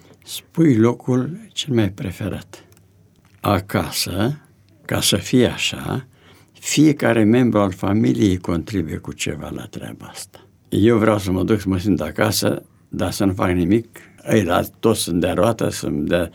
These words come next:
sfatul, să mă încurajeze, eu să stau. Aici e vorba de o întrepătrundere a sentimentelor și a tuturor intereselor noastre,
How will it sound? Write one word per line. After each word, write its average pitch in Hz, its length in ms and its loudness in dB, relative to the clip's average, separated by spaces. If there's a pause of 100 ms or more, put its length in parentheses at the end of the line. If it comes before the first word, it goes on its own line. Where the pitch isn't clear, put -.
(180)
sfatul, 101 420 -2
să 73 120 -10
mă 80 120 -2
încurajeze, 90 760 0 (240)
eu 139 120 -2
să 104 120 -6
stau. - 320 -8 (260)
Aici 135 220 2
e 139 60 4
vorba 139 220 2
de 110 120 2
o 107 280 4
întrepătrundere 98 1080 2
a 73 100 -2
sentimentelor 98 920 2
și - 160 -6
a - 140 -2
tuturor 90 460 -2
intereselor 80 600 -2
noastre, 80 500 -4